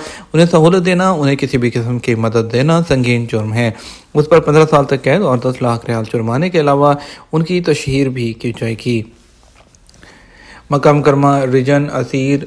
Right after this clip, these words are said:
में जो है और बाहा में तेज़ बारिश की तवक्को। महकमा मौसमियात ने कहा, आज पीर को मक्का मुकरमा, बाहा, असीर और चासान में तेज़ हवा के साथ दरमियाने दर्जे की बारिश मुतवक्के है। सबक वेबसाइट के मुताबिक महकमे ने कहा कि मक्का मुकरमा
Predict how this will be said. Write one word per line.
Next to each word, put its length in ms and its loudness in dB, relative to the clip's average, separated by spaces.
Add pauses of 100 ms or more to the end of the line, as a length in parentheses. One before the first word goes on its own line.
में 360 2
जो 100 -2
है 180 0
और 180 2
बाहा 300 2
में 260 -2
तेज़ 260 2
बारिश 340 0
की 200 -8 (100)
तवक्को। 340 -2 (540)
महकमा 240 2
मौसमियात 380 2
ने 80 2
कहा, 220 2
आज 180 4
पीर 240 -2
को 100 -2
मक्का 240 0
मुकरमा, 400 0
बाहा, 340 0
असीर 280 -2
और 140 0
चासान 400 -2
में 180 0
तेज़ 240 0
हवा 200 0
के 120 -6
साथ 260 -2 (400)
दरमियाने 360 2
दर्जे 300 0
की 200 -2
बारिश 360 -4
मुतवक्के 440 -6
है। 180 2 (460)
सबक 180 4
वेबसाइट 360 6
के 80 0
मुताबिक 360 4
महकमे 240 2
ने 100 0
कहा 180 2
कि 240 0
मक्का 360 -4
मुकरमा 520 0